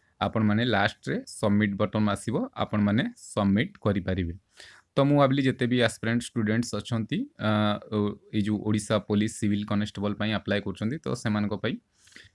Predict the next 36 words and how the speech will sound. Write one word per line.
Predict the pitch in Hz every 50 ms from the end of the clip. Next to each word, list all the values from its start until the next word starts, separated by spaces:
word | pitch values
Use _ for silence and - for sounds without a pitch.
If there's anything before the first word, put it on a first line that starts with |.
| _ -
ହେଲ୍ପଫୁଲ୍ | 107 107 107 104 123 123 123 123
ହବ | 113 107 107 107
କହିକି | 107 104 104 104 - 196 262 - -
ମୁଁ | 117 113
ବନେଇଦେଲି। | 104 98 95 95 87 87 87 87 90
ତ, | - - 110 113 117 117 113 - - -
ଆ, | 101 107 104 107 104 104
ଦେଖନ୍ତୁ | 104 104 107 - 123 123 123 95 -
ଏତିକି | 101 - 113 113 113 110
ଥିଲା | - - 113 135 202 190 156 - _ _ - 104
ଅପଡେଟ୍। | 104 95 98 127 139 - - -
ତ | - 107
ଆପଣମାନେ | 104 98 113 110 107 107 110 113
ଷ୍ଟେପ୍ | - - 113 104 95
ବାଇ | 107 107 110
ଷ୍ଟେପ୍ | - - 117 113 104 98
ଯେତେ | 104 92 - 110
ଜଲ୍ଦି | 101 107 104 104
ପାରୁଛନ୍ତି, | 104 104 104 101 - - 113 104 95 113 110 110 107 - - -
ଆ, | 110 101 101 98 98 95
କରିଦିଅନ୍ତୁ | - - 104 92 95 110 110 110 101 120 127 127
ଆପ୍ଲାଏ, | 110 - - 107 123 208 247 _ -
କ'ଣ | 107 98 95
ପାଇଁ | 104 104
ଲାଷ୍ଟ | 98 101 101 107 - -
ଆଡ଼କୁ | 107 104 107 101 - 175 247 - _ - - - - - - - - -
ଆପଣମାନଙ୍କର | 104 202 - - 110 110 110 107 104 98 101 113 143 233 - _ _ - _ _ _ _ _ -
ରହିଯିବ। | - - 110 104 98 90 92 87 87 90
ତ | 92 117
ଦେଖନ୍ତୁ | 113 120 113 127 127 123 127
ଏଥିରେ | - - 131
ଆହୁରି | 123 120 117 113 123
ପାଞ୍ଚଟା | 123 - 104 98 - - 110
ଷ୍ଟେପ୍ | 110 - - 117 123 120 _ -
ପେଣ୍ଡିଂ | 98 98 98 92 113 123
ରହିଗଲା। | - 98 90 90 87 85 87